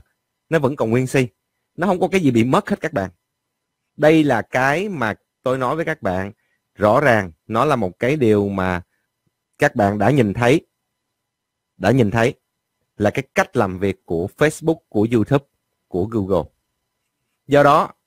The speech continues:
cái ảo tưởng của cái chế độ cai trị bên đó là muốn siết chặt tư tưởng của người dân, muốn giới hạn cái quyền ăn nói của người dân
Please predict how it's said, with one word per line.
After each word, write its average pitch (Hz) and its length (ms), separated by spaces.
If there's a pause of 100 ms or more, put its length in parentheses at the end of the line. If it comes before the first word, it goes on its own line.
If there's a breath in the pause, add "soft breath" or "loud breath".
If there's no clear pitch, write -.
(260)
cái 156 260
ảo 117 420
tưởng 110 360
của 101 300
cái 143 180
chế 165 200
độ 101 140
cai 117 180
trị 92 160
bên 107 160
đó 117 320 (440)
là 101 400
muốn 131 280 (120)
siết - 520
chặt 123 180 (840)
tư 147 200
tưởng 113 280
của 143 80
người 104 220
dân, 120 280 (460)
muốn 151 320
giới 180 200
hạn 110 260
cái 139 140
quyền 101 200
ăn 110 180
nói 120 160
của 143 100
người 107 220
dân 104 260